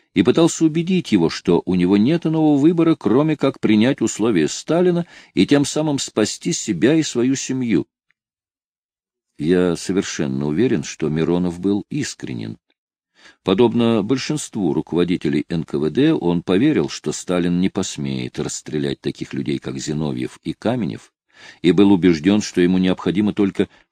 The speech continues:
публично опозорить бывших лидеров оппозиции.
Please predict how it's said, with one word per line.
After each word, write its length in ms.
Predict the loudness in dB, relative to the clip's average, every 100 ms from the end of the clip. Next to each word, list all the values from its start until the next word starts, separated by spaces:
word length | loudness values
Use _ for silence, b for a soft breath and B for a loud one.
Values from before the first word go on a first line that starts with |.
| 2
публично 640 | 4 4 2 0 -4 -4
опозорить 960 | -2 -4 -2 -2 0 -2 -2 -4 -8 -20 _ _
бывших 640 | -2 4 4 2 -6 -6
лидеров 520 | -4 -2 0 -2 -4 -10
оппозиции. 760 | -12 -8 -10 -10 -16 -16 -18